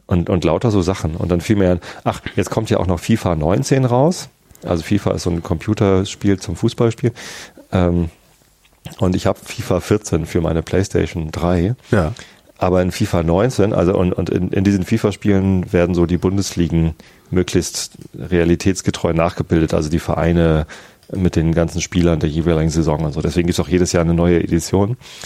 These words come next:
Speaker 1: Und fifa neunzehn will ich natürlich haben, <laughs> weil da der H S V in der zweiten Liga abgebildet ist. Und immer wenn mein Rautenbruder, also mein, mein Bruder ist H-S-V-Fan, wenn der zu Besuch ist, spielen wir gerne mal
Speaker 2: Bruder.
Speaker 1: fifa. Und dann möchte ich <laughs> natürlich,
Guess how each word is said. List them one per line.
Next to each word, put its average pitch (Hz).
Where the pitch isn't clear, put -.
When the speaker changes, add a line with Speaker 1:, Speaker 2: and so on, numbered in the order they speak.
Speaker 1:
Und 87
fifa 98
neunzehn 90
will 104
ich 117
natürlich 92
haben, 104
<laughs> -
weil -
da 98
der 92
H 87
S 90
V 98
in 82
der 78
zweiten 80
Liga 78
abgebildet -
ist. -
Und 104
immer 90
wenn 90
mein 85
Rautenbruder, 104
also 85
mein, 80
mein 82
Bruder 90
ist 87
H-S-V-Fan, 85
wenn 82
der 85
zu -
Besuch 82
ist, 104
spielen 95
wir 90
gerne 85
mal 80
Speaker 2:
Bruder. 107
Speaker 1:
fifa. 95
Und 85
dann 95
möchte 101
ich -
<laughs> 508
natürlich, -